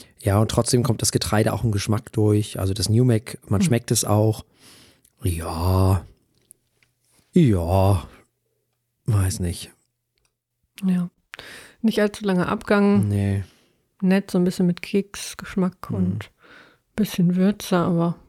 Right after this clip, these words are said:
Speaker 2: ja. Nicht schlecht, wirklich nicht schlecht, aber halt wirklich, man schmeckt ihm das fehlende Alter an. Passiert nicht viel.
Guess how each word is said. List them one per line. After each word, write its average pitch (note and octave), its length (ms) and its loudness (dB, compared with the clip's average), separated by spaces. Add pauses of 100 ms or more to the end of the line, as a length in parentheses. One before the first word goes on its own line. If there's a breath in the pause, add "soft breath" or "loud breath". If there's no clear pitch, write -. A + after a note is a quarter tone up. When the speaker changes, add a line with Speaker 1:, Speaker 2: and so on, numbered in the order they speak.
(140)
Speaker 2:
ja. F3 260 -2 (1600 loud breath)
Nicht D4+ 160 2
schlecht, - 440 -2
wirklich B3+ 240 2
nicht A#3+ 160 0
schlecht, A#3 260 0
aber F#3 160 2
halt G3 320 -2
wirklich, G#3+ 260 -4
man F#3 140 2
schmeckt F#3 260 -2
ihm F3 240 0 (280)
das - 140 -4
fehlende F3+ 360 0
Alter F3 380 -4
an. F3 160 -4 (1600)
Passiert - 380 -10
nicht F#3+ 160 -8
viel. F#3 300 -4